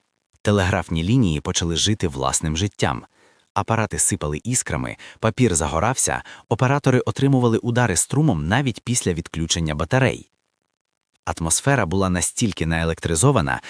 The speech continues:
що повідомлення можна було передавати, використовуючи лише енергію, яку індукувало саме повітря.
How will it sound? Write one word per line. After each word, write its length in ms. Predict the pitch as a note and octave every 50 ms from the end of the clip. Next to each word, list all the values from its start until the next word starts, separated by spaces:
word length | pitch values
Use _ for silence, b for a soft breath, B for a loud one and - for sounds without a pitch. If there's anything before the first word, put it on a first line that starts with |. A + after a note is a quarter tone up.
| B B -
що 200 | - - A#2 A2
повідомлення 600 | - G#2 F#2 G2 F#2+ C3 D3 C#3 G#2 F2+ D#2 D2+
можна 280 | D#2+ G#2+ A#2+ G#2 G#2 F#2
було 220 | E2+ G2+ B2+ C#3+
передавати, 500 | - G2 F#2 F2 G2 G#2+ C3+ D3 - G2
використовуючи 800 | D#2+ E2 - F#2 E2+ E2 - - C#3 C3+ B2+ A#2 A2+ - - A2+
лише 300 | A2 A2 - - - -
енергію, 600 | G#2 F#2+ F#2+ A#2 C3+ C#3+ B2 C#3 C3+ C3+ C3+ B B B B B
яку 300 | - G2+ G2+ - - C3+ -
індукувало 640 | A#2+ A2+ G#2 F2 G2 - - E2 F#2 A#2 C#3 C#3 C3+
саме 380 | B2 - - F#2+ D#2+ C#2 C2 C2
повітря. 600 | - G2 A2 A#2+ C3+ A2 - - C2 A1+ -